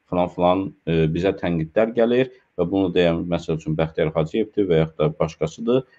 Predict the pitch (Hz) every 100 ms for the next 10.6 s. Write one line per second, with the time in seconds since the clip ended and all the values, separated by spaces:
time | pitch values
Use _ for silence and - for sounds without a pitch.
0 | _ _ - 92 - 117 101 92 85 85
1 | 85 87 113 127 120 120 107 107 113 104
2 | 101 104 104 104 - _ _ _ - 101
3 | 82 - 80 71 - 82 - 85 82 80
4 | 80 73 85 82 82 107 104 98 85 90
5 | 87 85 80 78 78 78 - - 127 147
6 | 156 147 143 131 113 104 110 101 101 104
7 | 113 113 113 113 110 - 113 117 110 107
8 | 113 113 110 104 104 92 - 95 95 92
9 | 92 104 - 92 87 90 107 104 101 98
10 | 98 92 92 90 90 87